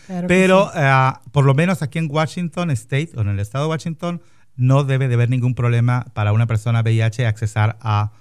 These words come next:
Speaker 2: servicios de salud, ¿verdad? Ninguno.
Speaker 1: A servicios de salud en absoluto, y ni siquiera para servicios migratorios. Sí, mucha gente piensa que soy V I H positivo, ya no voy a poder legalizar mi estatus
Speaker 2: No.
Speaker 1: en este país. Eso es totalmente falso.
Speaker 2: Gracias a
Speaker 1: Cualquier
Speaker 2: Obama.
Speaker 1: persona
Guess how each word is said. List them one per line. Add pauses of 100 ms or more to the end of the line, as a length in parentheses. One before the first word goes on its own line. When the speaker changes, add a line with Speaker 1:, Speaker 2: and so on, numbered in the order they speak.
(160)
Speaker 2:
servicios
de
salud,
¿verdad?
Ninguno.
Speaker 1:
A
servicios
de
salud
en
absoluto,
y
ni
siquiera
para
servicios
migratorios. (300)
Sí,
mucha
gente
piensa
que (320)
soy
V
I
H
positivo,
ya
no
voy
a
poder
legalizar
mi
estatus
Speaker 2:
No.
Speaker 1:
en
este
país. (480)
Eso
es
totalmente
falso.
Speaker 2:
Gracias
a
Speaker 1:
Cualquier
Speaker 2:
Obama.
Speaker 1:
persona